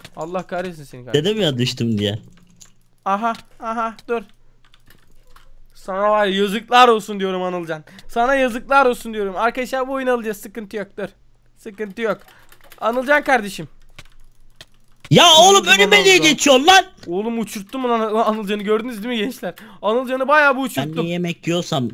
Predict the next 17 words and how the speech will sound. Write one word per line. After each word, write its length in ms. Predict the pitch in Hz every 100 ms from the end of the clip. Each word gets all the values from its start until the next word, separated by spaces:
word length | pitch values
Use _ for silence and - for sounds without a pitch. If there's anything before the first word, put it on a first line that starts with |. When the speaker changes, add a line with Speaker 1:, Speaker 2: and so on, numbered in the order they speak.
| -
Speaker 1:
boşlukta 500 | 117 131 - 143 139
yemek 420 | 123 131 139 131
yiyorum, 200 | 113 107
acıkmışım 680 | 113 113 123 120 113 113 104
diye. 540 | 113 135 160 - 135
<laughs> 80 | -
Speaker 2:
Harbi 260 | 180 196 214
mi? 180 | 170 160
Dur. 140 | 170 - - - - - - 175
Yanıyor 400 | 185 214 220 196
buralar 320 | 175 156 147
arkadaşlar. 540 | 143 - 156 - 131 - _ _ _ _ _ _ _ _ _ -
Speaker 1:
Yanıyor, 560 | 98 101 98 107 101 92
cayır 400 | 95 101 110 110
cayır 400 | 107 110 110 107
yanıyor. 540 | 117 113 120 120 104 - - -
Yanıyor 420 | 190 208 214